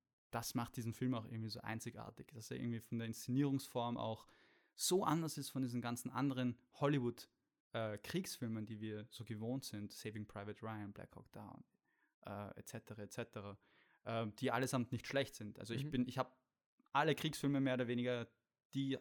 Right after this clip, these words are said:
Speaker 1: irgendwie bekannt sind, hab ich gesehen, weil ich
Speaker 2: Mhm.
Speaker 1: hatte auch so eine Phase, wo ich einfach
Speaker 2: <laughs>
Speaker 1: Kriegsfilm nach Kriegsfilm anschauen musste. Ich war süchtig nach Kriegsfilmen. The Thin Red Line ist immer rausgestochen als dieser eine Film, der so eine komplett andere Art hat einfach und so eine,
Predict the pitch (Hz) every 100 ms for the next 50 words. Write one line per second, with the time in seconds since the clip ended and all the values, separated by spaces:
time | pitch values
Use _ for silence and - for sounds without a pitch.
0 | - - 147 139 123 135 127 117 120 117
1 | - 110 110 104 107 127 123 117 - 117
2 | - 110 107 110 101 - 131 - 151 139
3 | 139 127 110 117 110 - - 113 - 107
4 | 104 - - 110 107 - 151 - 123 117
5 | - 127 - 113 120 - - _ _ _
6 | - 117 - 170 156 135 131 123 - 147
7 | 139 113 123 - 117 - 110 - 113 110
8 | - 117 - 117 135 - 135 135 - -
9 | - _ _ - 113 113 107 - - 123
10 | 135 - 120 117 113 113 110 _ _ _
11 | _ _ _ _ _ _ _ _ _ -
12 | 113 120 - 110 - 110 120 120 120 113
13 | 113 110